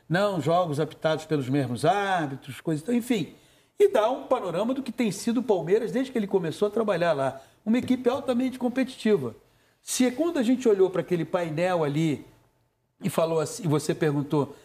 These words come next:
vocês imaginariam que Galo, Fluminense, Furacão e Bragantino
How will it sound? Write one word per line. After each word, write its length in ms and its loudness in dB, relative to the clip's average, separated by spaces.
vocês 200 0
imaginariam 840 0
que 140 -10
Galo, 460 0
Fluminense, 680 -2
Furacão 480 0
e 40 -4
Bragantino 720 -2